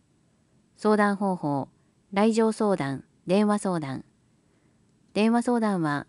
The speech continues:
フリーダイヤル、零一二零六零一の五四零。スマホ、携帯からは、零九七五三二の三零四零。問い合わせ先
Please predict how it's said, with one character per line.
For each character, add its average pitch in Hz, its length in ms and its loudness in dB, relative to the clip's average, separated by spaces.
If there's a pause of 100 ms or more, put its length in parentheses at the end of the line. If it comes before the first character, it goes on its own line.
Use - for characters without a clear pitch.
フ 185 160 -4
リ 214 140 2
ー - 20 -2
ダ 214 120 0
イ 196 100 -2
ヤ 165 120 -2
ル、 135 240 -8 (460)
零 208 200 2
一 220 240 -2
二 170 280 0
零 160 280 -2 (320)
六 175 240 0
零 226 240 2
一 170 260 -6
の 143 360 -2
五 208 200 4
四 196 300 0
零。 147 300 -4 (1040)
ス - 140 -6
マ 214 160 2
ホ、 214 260 0
携 220 200 0
帯 220 180 0
か 214 100 -2
ら 208 140 0
は、 143 260 -2 (760)
零 214 200 2
九 220 260 0
七 156 420 -2 (260)
五 214 200 2
三 208 280 -2
二 190 180 -2
の 143 260 0 (140)
三 220 300 0
零 202 240 0
四 156 260 -2
零。 139 340 -6 (1500)
問 214 160 2
い 214 40 4
合 208 60 4
わ 208 80 0
せ 202 80 -6
先 190 400 -4